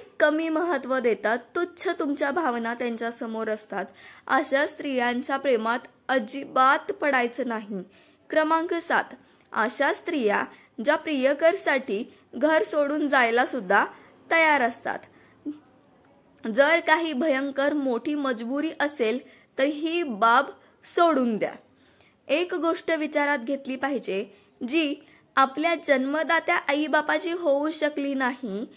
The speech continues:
ती तुमच्यासाठी त्यांनाच सोडलं तिनं, मग ती तुम्हाला सोडणार नाही हे कशावरून? हे अतिशय महत्त्वाचं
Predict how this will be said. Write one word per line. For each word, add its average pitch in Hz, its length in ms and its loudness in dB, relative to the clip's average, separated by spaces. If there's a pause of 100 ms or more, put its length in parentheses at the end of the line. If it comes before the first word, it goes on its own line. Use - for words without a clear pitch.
(420)
ती 302 320 0 (320)
तुमच्यासाठी 349 840 0
त्यांनाच 294 760 -2
सोडलं 269 460 0
तिनं, 233 320 -4 (400)
मग 277 360 0 (400)
ती 349 240 -6
तुम्हाला 247 560 2
सोडणार 330 520 2
नाही 359 260 -4 (100)
हे 392 100 0
कशावरून? 302 680 -2 (440)
हे 440 60 -2
अतिशय 339 580 -2
महत्त्वाचं 269 540 -2